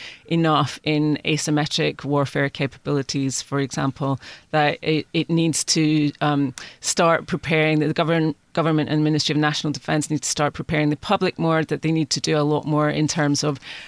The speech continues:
reform of civil defense and, and the reserve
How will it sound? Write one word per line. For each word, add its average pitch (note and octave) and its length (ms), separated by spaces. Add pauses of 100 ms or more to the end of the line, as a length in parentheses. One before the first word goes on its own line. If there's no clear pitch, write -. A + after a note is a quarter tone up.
(180)
reform F3+ 680
of D3+ 460 (220)
civil E3 360
defense D#3 560
and, D#3 240
and D#3 140
the D#3 60
reserve E3+ 500